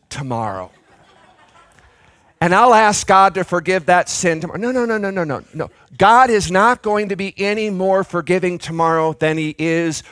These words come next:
right now in this moment. That's why the scripture says the day of salvation, the day of forgiveness, the day of healing, the day of deliverance is now. Because this is where God is, and God is fully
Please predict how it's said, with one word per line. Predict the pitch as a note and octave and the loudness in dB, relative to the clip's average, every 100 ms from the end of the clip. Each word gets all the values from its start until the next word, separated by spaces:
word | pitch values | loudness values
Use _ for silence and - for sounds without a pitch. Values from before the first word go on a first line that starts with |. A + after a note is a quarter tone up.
| - | -20
right | A2+ D3 D#3 D#3 - - | 0 2 2 0 -6 -8
now | C#3 C#3+ C#3 C#3 - B2 | 0 2 2 0 -4 -4
in | D3+ D3+ | -4 -2
this | C#3+ D3 | -4 -4
moment. | B2+ - | -8 -4
That's | - A3 A#3+ | -2 -2 0
why | A3+ | -2
the | F3 | -2
scripture | - F#3 - E3+ | -6 -8 -6 -8
says | G3 F3 D3+ | -2 -4 -4
the | |
day | D#3 E3+ | -2 -2
of | F#3 | -2
salvation, | - F#3 D#3+ E3 D#3+ D#3+ D#3 | -2 2 2 2 -2 -6 -8
the | D3 | -4
day | D#3+ F#3 | -2 -2
of | F#3+ | -2
forgiveness, | - D3+ E3 D#3+ E3+ E3 | -6 -6 -2 -4 -4 -8
the | D3 | -6
day | C3+ E3 F#3+ | -2 0 0
of | F#3 | -2
healing, | E3 E3+ E3 D#3+ | -4 -4 -4 -6
the | C#3+ | -4
day | D#3 E3 | -2 0
of | G3 D3+ | -2 -4
deliverance | E3+ E3 D#3+ D#3+ - | -2 -2 -2 -6 -8
is | - D#3+ D#3+ D#3 - _ - | -6 -4 -4 -4 -10 _ -16
now. | B2 B2+ A2+ F2 - _ _ _ _ _ - - - | -4 -2 -2 -6 -16 _ _ _ _ _ -20 -20 -10
Because | - C#3+ D3 A#2 | -8 -4 -4 -4
this | G#2 D#3+ - | -6 -6 -6
is | C#3 | -8
where | C#3 C#3 | -4 -2
God | C3 B2 B2 | 2 2 0
is, | C3 F#2+ - | -4 -6 -4
and | B2+ A#2 | -4 -2
God | B2 C#3 D3 D3 | 2 4 2 -2
is | B2+ G2+ - | -10 -10 -14
fully | _ - F3+ A#2+ F2+ F#2+ | _ -2 0 0 -4 -12